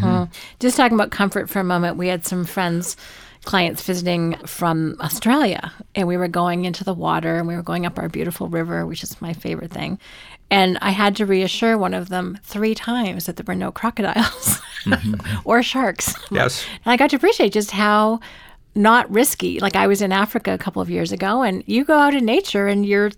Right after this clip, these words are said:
Speaker 1: Your food.
Speaker 2: <laughs> your food. In Australia, something will almost for sure poison or sting you or eat you. Something's gonna happen. And in Canada and U S and North America, we're pretty fortunate <laughs>
Speaker 1: Yeah.
Speaker 2: in that
Speaker 1: Yeah.
Speaker 2: regard.
Speaker 1: Yeah. Just a little side effect.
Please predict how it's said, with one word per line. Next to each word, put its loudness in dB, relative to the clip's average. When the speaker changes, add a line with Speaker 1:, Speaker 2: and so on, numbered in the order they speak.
Speaker 1:
Your 4
food. 2
Speaker 2:
<laughs> -14
your 6
food. 4
In 4
Australia, 6
something 2
will 0
almost 2
for -4
sure 0
poison -2
or -2
sting -4
you -4
or 2
eat -2
you. -4
Something's 4
gonna -4
happen. -2
And -4
in 0
Canada 2
and 2
U 0
S -2
and -2
North -2
America, -2
we're -4
pretty -4
fortunate -4
<laughs> -10
Speaker 1:
Yeah. 4
Speaker 2:
in 4
that 2
Speaker 1:
Yeah. 2
Speaker 2:
regard. 2
Speaker 1:
Yeah. 4
Just 4
a 6
little 6
side 4
effect. 2